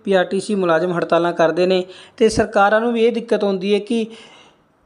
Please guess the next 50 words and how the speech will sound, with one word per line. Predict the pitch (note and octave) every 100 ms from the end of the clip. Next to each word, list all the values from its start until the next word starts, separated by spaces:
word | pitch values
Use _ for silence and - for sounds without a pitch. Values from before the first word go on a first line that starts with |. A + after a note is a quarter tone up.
| -
ਜਿਹੜਾ | G3 A3 B3+
ਇਹ | A#3+ A#3+
ਡਾਟਾ | F3+ E3+ F#3 F#3+
ਪੀ | F#3 G3+
ਆਰ | F#3
ਟੀ | G3
ਸੀ | F#3+
ਨੇ | G3+
ਦਿੱਤਾ | F3+ D#3 -
ਹੈ | E3+
ਕਿ | E3+ G#3
ਇਹ | G#3 G#3+
ਸਹੀ | G#3+ E3 A3
ਦੇ | G#3+
ਵਿੱਚ | G3+ F3+
ਸਹੀ | F3 E3 D#3+ G3+
ਹੈ, | F#3+
ਕਿਉਂਕਿ | F3+ F#3 G3
ਦੋਸਤੋ, | F#3 F#3 F3+ G#3 G#3 - F#3
ਔਰਤਾਂ | F3 F3 G3
ਬਹੁਤ | F3 D#3+ F#3+ G3+
ਹੀ |
ਜ਼ਿਆਦਾ | F#3+ E3+ F3+ F3+ F3
ਫ੍ਰੀ | - F3 F#3
ਬੱਸ | E3+ F3
ਸਰਵਿਸ | F3 D#3 D3+ E3 F3+ F3 - - -
ਲੈ | D#3+
ਰਹੀਆਂ | D#3+ G#3
ਨੇ | G#3+ G#3
ਤੇ | G#3+
ਉਸ | - F#3 F3+
ਦੇ | G#3
ਐਵਰੇਜ | G3 G3 F#3+
ਵਿੱਚ | F#3+ F3+
ਜਿਹੜਾ | F3+ F3+
ਪੀ | F3+ F3
ਆਰ | D#3+
ਟੀ | D#3 F3+
ਸੀ | F3
ਨੂੰ | F#3+ F#3
ਜਿਹੜਾ | F3+ F#3+ F#3
ਘਾਟਾ | E3 D#3+
ਪੈਂਦਾ, | D#3 D#3+ E3+ E3+
ਉਹ | E3+ G3
ਸਰਕਾਰ | - F3 E3 D#3+ F3
ਉਹਨਾਂ | F3
ਨੂੰ | F#3+ F#3
ਪੇ | F3+
ਕਰਦੀ | F3 D3+ C#3 D3+
ਹੈ। | C#3+